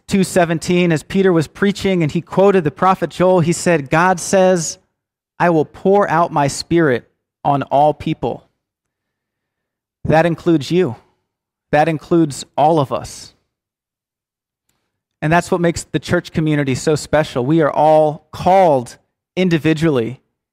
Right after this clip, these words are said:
and together, corporately, we do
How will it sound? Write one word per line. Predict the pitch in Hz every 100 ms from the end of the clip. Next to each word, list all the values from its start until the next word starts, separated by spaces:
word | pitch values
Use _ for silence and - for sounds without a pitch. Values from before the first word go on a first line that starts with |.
| _ _ -
and | 151 147
together, | - 139 151 165 156 107 - _
corporately, | 170 175 - 131 123 110 131 _ _ _ _
we | 139 147
do | 135 156 143